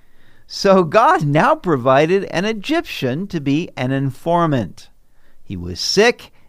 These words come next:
and left to die by his master. But he knew where the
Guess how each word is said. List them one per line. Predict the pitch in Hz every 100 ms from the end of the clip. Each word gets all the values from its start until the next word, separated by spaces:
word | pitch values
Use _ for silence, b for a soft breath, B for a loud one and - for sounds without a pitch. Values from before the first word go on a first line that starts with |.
| -
and | - 95 95
left | 135 220 -
to | -
die | 190 160 160 160 165
by | 151 143
his | 143 131 113
master. | 127 139 143 139 - 78 - _ _ _ - - _ _ -
But | 123
he | 156
knew | 170 302 262 202
where | 202
the | 190